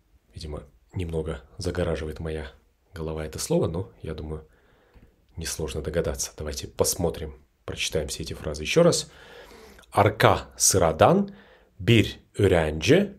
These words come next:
parmak kaldırıyor. Arka sıradan bir öğrenci parmak kaldırıyor. "Efendim,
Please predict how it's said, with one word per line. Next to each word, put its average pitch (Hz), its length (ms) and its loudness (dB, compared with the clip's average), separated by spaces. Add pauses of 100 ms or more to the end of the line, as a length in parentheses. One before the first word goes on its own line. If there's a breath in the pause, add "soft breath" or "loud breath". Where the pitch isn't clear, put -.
(260)
parmak 113 760 4 (140)
kaldırıyor. 92 800 4 (800 soft breath)
Arka 92 340 4
sıradan 131 680 2 (200)
bir 92 400 2 (160)
öğrenci 82 760 2 (520 loud breath)
parmak 110 680 4 (180)
kaldırıyor. 90 720 4 (1080 soft breath)
"Efendim, 90 640 4